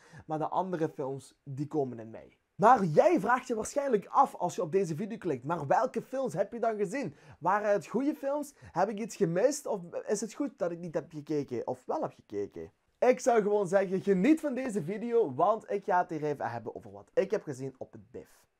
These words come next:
En we beginnen met de eerste film die ik heb gezien en dat is Keeping Company. Die heb ik nog voor het festival gestart is gezien, zodat ik er het interview voor kon doen. En deze film was oprecht vrij leuk. Ik heb het er best wel van genoten. Het idee was heel tof verzonnen.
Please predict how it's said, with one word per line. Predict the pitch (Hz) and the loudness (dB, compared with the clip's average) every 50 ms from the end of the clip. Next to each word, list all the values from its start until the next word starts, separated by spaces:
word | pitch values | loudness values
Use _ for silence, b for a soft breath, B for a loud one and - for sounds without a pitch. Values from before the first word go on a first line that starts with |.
| b b b b | b b b b
En | b 269 302 | b 8 10
we | 330 302 | 8 6
beginnen | 254 240 - 226 277 302 302 | 2 2 4 2 2 2 2
met | 302 302 | 2 2
de | 302 - | 2 0
eerste | - - 226 277 302 - 294 | 2 4 4 4 4 4 0
film | - - 294 285 285 | 0 2 0 2 2
die | 254 277 | 0 -2
ik | 277 - | -2 -2
heb | 285 262 | -2 -4
gezien | - - 220 147 139 208 262 285 269 | -2 -2 -2 -2 0 -2 -2 -2 -4
en | 214 214 | -4 -4
dat | 208 240 | -2 -2
is | 254 254 - - | -4 -4 -6 -8
Keeping | - 262 269 - - 208 180 - | -8 -8 -6 -4 -6 -6 -4 2
Company. | - 269 285 294 277 - 302 294 311 294 220 127 | 4 6 6 6 4 0 -2 -2 -2 -2 -2 -2
Die | 151 190 | 0 0
heb | 214 180 | 0 0
ik | 196 | -2
nog | 190 190 156 135 | -4 -4 -6 -6
voor | - - 185 220 240 | -4 0 2 2 2
het | 254 254 | 0 -4
festival | - - 240 233 - 226 190 190 160 | -6 -8 -8 -6 -8 -8 -6 -6 -8
gestart | 147 - - - 240 240 240 240 | -8 -8 -2 2 2 2 2 2
is | 240 - | -6 -6
gezien, | - 214 175 208 208 202 190 B B B B | -6 -4 0 0 0 0 -2 B B B B
zodat | - 170 151 147 | -6 -4 -4 -4
ik | 147 | -4
er | 123 131 | -8 -12
het | 123 - - 226 | -10 -4 -2 0
interview | 277 277 254 214 190 240 233 185 | 0 0 0 -2 0 0 0 2
voor | 208 214 202 | 2 0 2
kon | - 220 190 | 0 -2 0
doen. | 170 175 185 180 | 2 2 2 2
En | - 165 156 117 | 0 -4 -4 -2
deze | - 156 190 233 240 226 233 | -2 2 4 4 4 2 -2
film | - - 202 208 220 | -6 -4 -4 -4 -2
was | 220 196 180 - | -4 -4 -6 -6
oprecht | 156 135 139 117 - - 226 220 - | -8 -8 -6 -2 0 0 0 0 -4
vrij | - - 160 147 151 151 | -16 -8 -4 -2 0 0
leuk. | 127 107 101 101 117 123 113 107 - _ - - - - - | -2 -4 -4 -2 -2 -2 -2 -2 -6 _ -20 -20 -20 -14 -8
Ik | 156 151 | -6 0
heb | - 233 233 | 4 4 4
het | 240 | 4
er | 269 196 | 0 -4
best | 139 135 - 240 | 0 0 0 0
wel | - 254 | 0 -4
van | 208 220 202 160 | -4 -4 -4 -4
genoten. | 147 135 131 131 147 185 233 226 233 185 | -4 -4 -2 0 0 0 0 0 0 -2
Het | 185 180 - | -2 -4 -4
idee | - 143 117 - 127 139 180 | -8 -10 -8 -4 -4 -4 -2
was | 190 196 - - | -4 -6 -10 -8
heel | 127 143 165 202 202 170 | -4 -2 -2 -2 -4 -6
tof | - 202 - - | -6 -8 -8 -8
verzonnen. | - 135 107 101 95 104 117 120 160 196 240 277 | -10 -16 -16 -14 -10 -10 -6 -6 -2 0 -2 -2